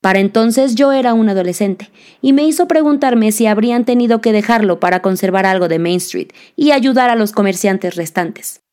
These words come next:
De todos modos, eso fue después de que mucha gente se hubiera mudado a los suburbios en los años sesentas y setentas, alejándose de los negros que se estaban mudando.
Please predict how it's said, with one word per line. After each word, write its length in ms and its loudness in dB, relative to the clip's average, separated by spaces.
De 100 2
todos 320 0
modos, 360 2
eso 220 -2
fue 160 -2
después 380 0
de 80 -4
que 120 -2
mucha 280 -2
gente 300 -2
se 120 -2
hubiera 240 2
mudado 400 2
a 60 0
los 140 -2
suburbios 500 0
en 100 -2
los 160 -4
años 240 -2
sesentas 600 -4
y 100 -4
setentas, 600 -6
alejándose 580 2
de 80 2
los 160 2
negros 360 0
que 120 -2
se 120 -2
estaban 400 -2
mudando. 440 -4